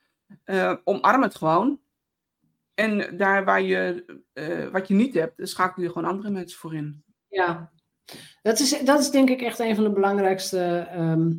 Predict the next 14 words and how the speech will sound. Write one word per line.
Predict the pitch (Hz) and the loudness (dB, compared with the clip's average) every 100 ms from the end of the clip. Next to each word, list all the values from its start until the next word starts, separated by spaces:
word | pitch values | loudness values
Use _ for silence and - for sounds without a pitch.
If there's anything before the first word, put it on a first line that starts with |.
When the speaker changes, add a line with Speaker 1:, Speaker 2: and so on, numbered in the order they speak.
| - _ _ _ _ _ _ _ _ _ | -6 _ _ _ _ _ _ _ _ _
Speaker 2:
sowieso | - 220 208 214 185 | 0 6 8 6 4
inzichten | 190 185 180 165 | 2 2 0 -2
als | 175 | -4
ondernemer. | 170 165 165 156 151 151 156 - _ _ _ | -2 2 2 2 -2 -4 -10 -18 _ _ _
Omarm | - 196 196 208 254 240 | -4 -2 6 8 10 8
je | 202 | 6
talenten | 208 170 190 262 262 | 2 2 4 2 2
en | 180 | 0
weet | 202 214 | 2 2
ook | 196 | 2
wat | 185 180 | 0 -2
ze | - | 0
zijn. | 165 160 170 269 349 - - _ _ _ _ _ _ _ - | -2 -2 0 2 2 -2 -16 _ _ _ _ _ _ _ -10
En | 190 185 - | -6 -6 -8